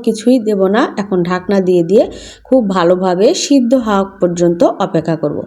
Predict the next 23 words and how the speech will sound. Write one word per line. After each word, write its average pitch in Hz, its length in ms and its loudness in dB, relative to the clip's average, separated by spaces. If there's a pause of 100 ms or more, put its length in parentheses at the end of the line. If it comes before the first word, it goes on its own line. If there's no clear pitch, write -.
(420)
আলুটা 254 340 4
দিয়েছি, 240 480 2
নতুন 247 320 2
আলু 202 260 4
তো 208 80 2
সিদ্ধ 214 300 0 (100)
হতে 226 200 2 (200)
খুব 277 180 2
অল্প 190 220 2 (160)
সময় 202 300 2
লাগে, 190 240 2 (680)
খুব 254 220 2
তাড়াতাড়ি 202 500 2 (240)
সিদ্ধ 180 240 0 (120)
হয়ে 147 200 2
গেছে। 151 220 -2 (200)
এই 208 120 2
দেখুন, 180 360 0
ভাজিটাও 202 540 0
অনেকটা 196 300 -2 (180)
অল্প 196 180 0 (120)
হয়ে 196 140 4
গেছে, 202 260 0